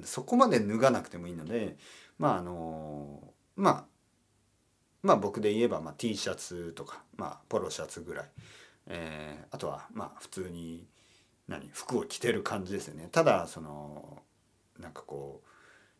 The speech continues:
えー、タキシードみたいなね。まあ、そこまでは着なくていいんじゃない？これはメタフォーですね。メタフォーとして。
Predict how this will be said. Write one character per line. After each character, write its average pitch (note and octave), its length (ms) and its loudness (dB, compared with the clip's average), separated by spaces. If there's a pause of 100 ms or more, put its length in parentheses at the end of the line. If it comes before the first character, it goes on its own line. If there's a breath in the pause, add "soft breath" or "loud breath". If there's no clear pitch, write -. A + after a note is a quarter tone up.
え D2+ 460 -10
ー、 - 80 -6
タ B2 80 0
キ D3 140 0
シ D3 200 6
ー B2 40 6
ド D#2+ 80 -4
み D#2+ 80 -8
た - 120 -12
い D2 40 -10
な D2+ 80 -12
ね。 F2+ 60 -12
ま F#2 120 -10
あ、 - 40 -8
そ - 140 -6
こ - 200 4
ま A#3+ 160 6
で F#3+ 80 4
は G2 140 2
着 - 140 -10
な F#2+ 120 -2
く - 60 -14
て F2 140 -8
い - 20 -6
い - 20 -6
ん F2+ 80 -4
じ E2+ 80 -8
ゃ - 60 -8
な D#2+ 80 -12
い？ D2 100 -6 (300)
こ - 100 2
れ E3 60 8
は B2 80 6
メ A#2+ 240 6
タ E3+ 120 6
フ - 120 -6
ォ - 40 -8
ー - 40 -12
で - 60 -20
す - 80 -14
ね。 C#3+ 180 -2
メ G#2+ 100 -6
タ - 140 -8
フ - 80 -12
ォ - 20 -14
ー - 40 -18
と - 60 -16
し - 100 -12
て。 D3 100 -20